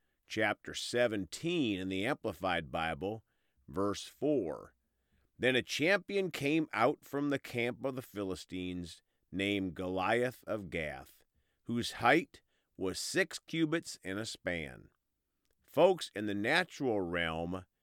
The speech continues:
how would you like to fight a warrior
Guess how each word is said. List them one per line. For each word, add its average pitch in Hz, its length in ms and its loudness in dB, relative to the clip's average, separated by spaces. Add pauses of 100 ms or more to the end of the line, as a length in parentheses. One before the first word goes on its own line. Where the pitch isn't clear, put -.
(300)
how 151 300 4
would 170 200 4
you 170 160 -2
like 117 480 4
to 117 80 -6
fight 104 500 2
a 87 100 -2
warrior 90 720 4